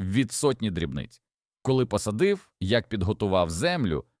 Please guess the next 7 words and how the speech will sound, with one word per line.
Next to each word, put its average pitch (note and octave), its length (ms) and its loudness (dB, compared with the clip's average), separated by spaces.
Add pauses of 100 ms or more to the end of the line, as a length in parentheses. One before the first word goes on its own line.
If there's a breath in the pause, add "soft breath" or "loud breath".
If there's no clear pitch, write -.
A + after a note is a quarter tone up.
(140)
який A2+ 280 0
спосіб F#2+ 440 -2
вибрав G#2 600 0
чи E2+ 460 -2
вгадав F2+ 580 2
з - 100 -12
погодою. C#2 600 -2